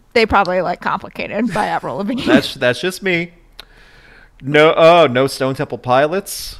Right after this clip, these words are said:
Speaker 2: Yeah. No grunge.
Speaker 1: Mm-hmm.
Speaker 2: No real grunge. That would belong on here. Some of the grunge stuff. Some of it. Some Pearl Jam. Absolutely. Alive. That could be on here.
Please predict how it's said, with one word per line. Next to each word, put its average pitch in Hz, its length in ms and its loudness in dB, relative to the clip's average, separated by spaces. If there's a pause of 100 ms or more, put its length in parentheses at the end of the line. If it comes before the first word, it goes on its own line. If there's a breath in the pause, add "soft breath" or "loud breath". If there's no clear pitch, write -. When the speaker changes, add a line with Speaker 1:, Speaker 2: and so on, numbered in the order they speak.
(160)
Speaker 2:
Yeah. 135 720 -4 (1400)
No 190 180 6
grunge. 226 380 2
Speaker 1:
Mm-hmm. 185 80 -12
Speaker 2:
No 151 120 4
real 247 240 2
grunge. 170 640 -2 (340)
That 180 180 -2
would 202 140 -8
belong 107 380 -6
on 110 160 -8
here. 147 320 -4
Some 151 180 -6
of 127 60 -8
the 120 80 -6
grunge 127 240 -6
stuff. 208 400 -6 (720)
Some 131 240 -4
of 143 120 -2
it. 131 180 -2
Some 120 140 -10
Pearl 135 300 -6
Jam. 190 420 -4 (240)
Absolutely. 120 840 -6 (1900)
Alive. 131 640 4
That 147 160 2
could 139 100 -4
be 117 120 -4
on 104 200 -6
here. 127 300 -6